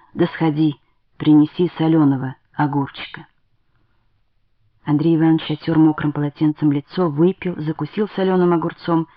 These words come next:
и молча повернулся к стене. Всю ночь Андрей Иванович не спал. Он лежал и думал. Ему вспоминалась, как сквозь туман, схватка с Ляховым, и Андрей Иванович не мог простить своей глупости.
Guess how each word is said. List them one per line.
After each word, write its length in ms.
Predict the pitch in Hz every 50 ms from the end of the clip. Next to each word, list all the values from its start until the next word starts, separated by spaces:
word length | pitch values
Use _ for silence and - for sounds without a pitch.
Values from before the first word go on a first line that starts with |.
| _ _ _ -
и 100 | 156 170
молча 320 | 170 175 170 156 - -
повернулся 520 | - - 151 151 147 151 151 151 - - 147
к 60 | - - _
стене. 340 | - 151 147 143 139 139 139 _ _ _ _ _ _ - - - _ _ _
Всю 240 | - - - 214 214
ночь 280 | 208 190 160 147 - -
Андрей 300 | 147 147 139 147 143 135
Иванович 320 | 143 139 139 - - -
не 80 | 143 147 -
спал. 320 | - - - 135 127 131 - _ _ -
Он 140 | 143 151 143
лежал 480 | 143 143 139 - 170 180 180 170 165 - _ _ _ _ - _
и 120 | - 143 139
думал. 420 | 135 135 131 127 127 127 135 139 - - _ _ - - - _ - - _ _ _ _ _ _ _ -
Ему 240 | - 170 185 190 175
вспоминалась, 600 | - - - 175 180 180 185 185 185 175 170 - -
как 180 | - 175 170 -
сквозь 340 | - - - 175 170 - -
туман, 400 | - 175 165 180 180 185 180 175 - - - - - - - -
схватка 480 | - 170 180 190 190 185 - - 175 165 -
с 60 | -
Ляховым, 500 | 170 165 156 147 - - 147 135 139 143
и 100 | 151 156
Андрей 260 | 170 170 160 170 190 185
Иванович 320 | 190 185 185 165 - -
не 100 | 180 175
мог 260 | 170 185 202 - -
простить 400 | - - 175 - - - 185 - -
своей 240 | - 170 175 170 170
глупости. 800 | 160 170 180 175 175 156 - 143 143 _ _ _ - 127 127